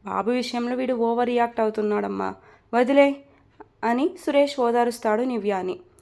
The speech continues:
"అది కాదన్నయ్య, మరీ ఇంతలా అయితే ఎలా? ఆఫీస్కి లేట్ అయితే వాళ్ళ బాస్ ఊరుకోవాలిగా."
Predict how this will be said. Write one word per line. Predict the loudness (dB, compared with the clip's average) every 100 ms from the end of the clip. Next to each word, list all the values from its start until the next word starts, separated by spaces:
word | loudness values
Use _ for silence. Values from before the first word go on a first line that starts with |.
| -20 _ -6
"అది | -6
కాదన్నయ్య, | -4 -4 0 4 4 4 0 -4 -10 _ -6
మరీ | -2 4
ఇంతలా | 6 6 4 2
అయితే | 0 0 0
ఎలా? | 2 0 -4 -10 _ 0
ఆఫీస్కి | 0 0 -4 -2
లేట్ | 0 2 2
అయితే | 0 0
వాళ్ళ | 0 0
బాస్ | 0 -2 -2 -2
ఊరుకోవాలిగా." | -4 0 0 0 -2 -2